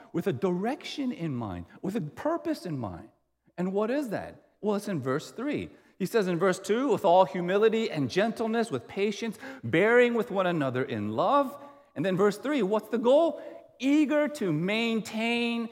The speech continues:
the unity of the Spirit in the bond of peace."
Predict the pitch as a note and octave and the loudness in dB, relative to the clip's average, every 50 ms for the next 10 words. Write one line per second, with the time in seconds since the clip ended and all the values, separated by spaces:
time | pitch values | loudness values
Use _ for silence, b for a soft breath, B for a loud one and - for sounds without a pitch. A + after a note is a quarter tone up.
0 | B B B - F3+ E3 C#3+ C#3+ D3 F#3+ B3 C#4 D4 C#4 D4 D4 C4+ C4 B3+ A3+ | B B B -2 0 0 0 0 2 2 4 4 4 4 2 2 2 2 2 0
1 | G#3+ G#3 F#3+ E3 - - - - - - G3+ G#3 G#3 G#3 G#3 G3+ G3+ G3 - - | 0 0 -2 -4 -6 -8 -14 -16 -8 -4 -2 0 0 0 0 0 -2 -4 -8 -10
2 | - C3+ C#3+ C#3+ B2+ G#2+ C#3+ C3+ D3 C#3+ C#3+ D3 - - - G#2 F#2+ E2 - - | -10 -6 -6 -6 -4 -4 -6 -6 -4 -6 -6 -8 -10 -12 -10 -10 -10 -10 -12 -16